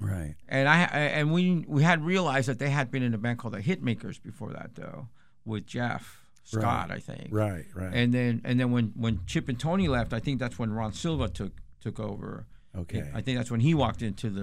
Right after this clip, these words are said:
Speaker 2: Hitmakers with the other two guys, and then Joel Kamak. And then, um, it was interesting because, I mean, we played in Hollywood for a while.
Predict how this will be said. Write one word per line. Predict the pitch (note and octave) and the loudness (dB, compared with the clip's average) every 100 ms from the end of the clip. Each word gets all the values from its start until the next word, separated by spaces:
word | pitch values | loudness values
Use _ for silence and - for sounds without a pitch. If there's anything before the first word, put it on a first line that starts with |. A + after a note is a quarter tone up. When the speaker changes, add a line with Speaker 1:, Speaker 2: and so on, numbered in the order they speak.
| F#2 | -4
Speaker 2:
Hitmakers | G#2+ G#2 G2+ G#2+ G2 - | -4 -4 -6 -6 -8 -8
with | G2 | -8
the | A2+ | -4
other | B2 B2 | -2 -4
two | - G2+ | -6 -10
guys, | - - - - - | -8 -10 -10 -10 -4
and | A2 | -2
then | G2+ | 0
Joel | A2+ G2 | -2 -4
Kamak. | - A2+ D3 A#2 - - - - - - - - | -2 0 2 0 -4 -16 -20 -20 -20 -18 -14 -2
And | A#2+ A#2+ | 2 4
then, | B2+ A#2+ - | 4 2 2
um, | B2 A#2 G#2+ G#2 - - - - - | 0 0 -2 -6 -18 -20 -20 -20 -14
it | - | -2
was | B2+ B2+ | -2 0
interesting | C#3+ C#3 C3+ | -2 -2 0
because, | A2+ B2+ A2+ | 0 0 0
I | A#2+ | 2
mean, | B2 | 2
we | C3 D#3 | 2 2
played | F3+ G3 F#3+ | 4 6 6
in | |
Hollywood | D#3+ D#3 D#3 D3 C#3 | 4 2 2 2 0
for | - B2 | -2 -2
a | |
while. | A#2 A2+ A2 G#2+ | 0 0 0 -2